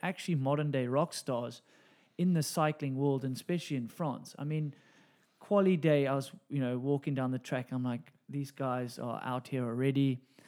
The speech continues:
And then race day, the, the, the feeling I had, that middle off-camber section, which was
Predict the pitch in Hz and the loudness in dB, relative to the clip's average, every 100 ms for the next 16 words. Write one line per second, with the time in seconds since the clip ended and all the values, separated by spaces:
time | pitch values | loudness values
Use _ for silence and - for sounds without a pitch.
0 | - - - _ 135 135 143 131 143 175 | -20 -20 -20 _ 0 2 4 4 6 6
1 | 160 - 127 117 120 131 117 - - 127 | 4 0 0 0 0 0 -2 -10 -14 -2
2 | 135 131 131 127 123 131 - _ 151 127 | 0 2 2 0 -2 -6 -16 _ -6 -6
3 | - 208 208 196 160 135 131 131 113 117 | 6 8 10 8 4 0 0 0 0 -2
4 | 127 151 180 165 165 - 170 151 135 151 | 2 4 4 4 0 0 0 0 -2 -4
5 | 135 - 127 127 - 139 | -6 -6 -8 -8 -10 -12